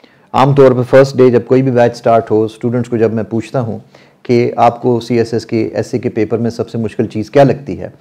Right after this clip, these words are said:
तो आमतौर पर जो चीज़ सामने आती है वो यही है कि सर डेटा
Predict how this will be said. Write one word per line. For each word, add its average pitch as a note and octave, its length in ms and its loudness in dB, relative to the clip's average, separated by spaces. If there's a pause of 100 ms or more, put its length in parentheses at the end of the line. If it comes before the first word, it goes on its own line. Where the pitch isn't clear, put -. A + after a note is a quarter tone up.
(260)
तो - 60 -18
आमतौर B2+ 360 0
पर C3 120 -4
जो A#2 140 -2
चीज़ A#2 180 -6
सामने C3+ 320 -2
आती A2+ 260 -4
है A2+ 80 -2
वो A2+ 120 -2
यही A#2 220 0
है F#2+ 240 -8 (180)
कि B2 60 -4
सर B2 240 0
डेटा A#2 500 0